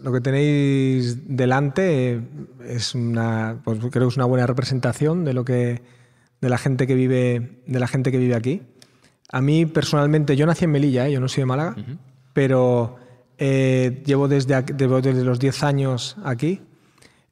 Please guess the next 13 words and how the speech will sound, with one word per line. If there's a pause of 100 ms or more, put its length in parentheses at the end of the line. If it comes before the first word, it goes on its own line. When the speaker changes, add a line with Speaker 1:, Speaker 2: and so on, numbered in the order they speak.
Speaker 1:
y
aquí
nadie
te
pregunta
de
dónde
eres, (460)
nadie
te
exige
ocho
apellidos